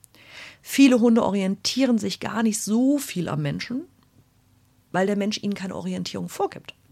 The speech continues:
Ja, wenn du planlos hinter deinem Hund herläufst, <laughs> welche Orientierung bietest du denn? Also in dem Moment, wo du sagst, „Okay, ich habe irgendwie eine Idee, ich versuche mir einen Plan zu machen,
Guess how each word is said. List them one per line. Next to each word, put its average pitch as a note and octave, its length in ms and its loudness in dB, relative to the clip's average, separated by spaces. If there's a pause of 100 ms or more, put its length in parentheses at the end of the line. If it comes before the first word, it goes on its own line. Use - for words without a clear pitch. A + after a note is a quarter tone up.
(600)
Ja, G3+ 120 -4
wenn G3 100 0
du F#3+ 60 -2
planlos C4+ 640 0
hinter G3 140 -4
deinem F3 200 -4
Hund C4+ 200 -2
herläufst, E3 480 -4 (400)
<laughs> - 420 -14
welche A#3 400 4
Orientierung F3 880 0
bietest B3+ 500 -2
du - 120 -14
denn? - 300 -18 (1080)
Also D#3 280 0
in D3 180 -6
dem E4 180 -2
Moment, B3+ 320 2
wo F#3+ 80 -4
du F#3+ 300 -2
sagst, D3 340 -6
„Okay, - 220 -16
ich - 140 -10
habe A3+ 160 -10 (180)
irgendwie E4 480 0
eine G#3+ 160 2
Idee, E3+ 500 -4 (280)
ich - 120 -10
versuche A3+ 340 0
mir D4+ 180 0
einen A#3+ 160 0
Plan F#3+ 320 0
zu - 140 -6
machen, F#3+ 440 -6